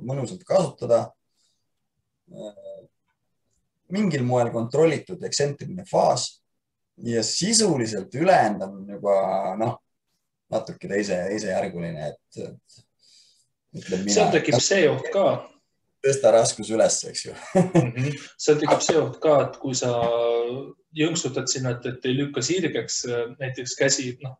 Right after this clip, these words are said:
Speaker 2: otsid seda pinget taga ja noh, veel vähem, kui sa näiteks, noh,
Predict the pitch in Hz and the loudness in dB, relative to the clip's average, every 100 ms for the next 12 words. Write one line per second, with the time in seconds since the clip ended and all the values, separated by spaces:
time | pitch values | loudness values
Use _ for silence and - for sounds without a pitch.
0 | _ - 156 151 143 135 127 113 143 147 | _ -2 -2 -2 -4 -4 -6 -2 -2 -2
1 | 113 - 151 151 117 113 - - - - | -4 0 0 2 -2 -4 -12 -20 -20 -4
2 | 110 117 113 113 139 123 127 117 113 117 | 0 0 0 0 2 2 -2 -4 -2 0
3 | 113 110 113 123 123 123 - 131 | 2 4 2 -2 -6 -6 -8 -8